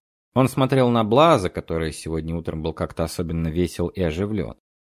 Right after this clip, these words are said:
Он мурлыкал под нос какую-то песенку, вручал каждому входящему пакет со свежими булочками и предлагал совершенно бесплатно угощаться печеньем, вместительное блюдо с которым он поставил прямо на стойку.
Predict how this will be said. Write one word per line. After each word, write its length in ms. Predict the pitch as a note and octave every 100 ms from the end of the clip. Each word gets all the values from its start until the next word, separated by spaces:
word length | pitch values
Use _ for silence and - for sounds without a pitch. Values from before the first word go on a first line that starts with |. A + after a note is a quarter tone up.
| _ _ _
Он 140 | G3
мурлыкал 420 | G3 F3+ G3 E3 C#3+
под 200 | C#3 C3
нос 200 | D3+ -
какую-то 440 | B2 C3+ C3 F2+
песенку, 920 | - A#2 D#3 D#3 B2+ A2+ A2 G#2+ G2+ -
вручал 580 | G2 F#2+ G2+ - C3+ A#2
каждому 540 | - G2+ F2 E2+ E2
входящему 600 | D#2+ F#2+ F2+ E2 - E2
пакет 480 | - E2+ - F2+ B2+
со 100 | B2+
свежими 460 | A#2 A#2+ A#2 A2 A2
булочками 680 | G#2 G#2+ G2 - - F2+ F2 _ _ _ -
и 100 | D3+
предлагал 500 | G#3 G#3 F3 C3+ D#3
совершенно 500 | - A2+ - B2+ C3
бесплатно 560 | G2 - F2 G#2+ -
угощаться 480 | F2 E2 - F#2+ -
печеньем, 640 | - A2+ - E3+ C3+ B1+ - _
вместительное 580 | - G2+ - G2+ F#2+ F2+
блюдо 240 | F2+ E2+
с 60 | D#2
которым 400 | F2 - G#2 F2+
он 80 | D#2
поставил 460 | D#2+ - E2 D2+
прямо 300 | - E2 D2
на 140 | C#2+ E2+
стойку. 500 | - C2 - _